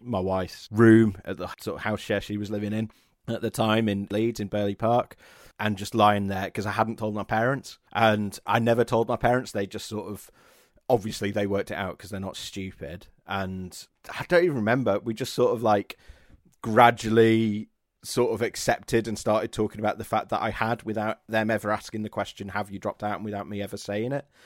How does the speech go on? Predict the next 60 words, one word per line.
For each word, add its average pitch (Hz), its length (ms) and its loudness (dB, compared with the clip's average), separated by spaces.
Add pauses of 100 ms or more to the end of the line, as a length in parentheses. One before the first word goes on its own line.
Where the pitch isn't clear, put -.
(320)
I 107 140 0
made 107 260 4
out 98 200 -2
like 98 180 -4
I 107 60 -2
was 101 120 -4
doing 104 200 -2
my 101 100 0
journalism 104 480 -4
course 101 360 -4
on 104 140 -4
top 110 220 -4
of 98 100 -8
uni, 107 420 -2
which 98 200 -8
was 98 100 -6
just - 200 -14
a 92 40 -6
lie. 101 380 0 (460)
But 120 180 2
that 123 180 8
used 113 240 0
to 104 100 -4
sort 104 220 -6
of 98 100 -18
keep - 200 -6
me 95 100 -8
up 95 140 -10
at - 80 -10
night 92 280 -10
every 87 260 -10
night, 90 240 -10
was, - 120 -14
like, 90 160 -8
that - 240 -10
guilt 90 360 -8
of - 280 -14
lying 90 260 -6
there 85 140 -10
thinking, 87 380 -10
"Oh, 90 260 -8
I've 85 100 -14
not - 200 -12
told 87 240 -10
them 82 120 -12
and 85 100 -10
I 82 40 -10
should 82 200 -12
have 82 80 -12
told 80 280 -10
them." 78 180 -14 (220)
And 95 420 -8 (380)
the 117 120 2
knock-on 120 340 6
effect 101 360 -2
of 104 80 -10
that 101 220 -2
was, 95 300 -10
you 104 100 -8
know, 92 240 -8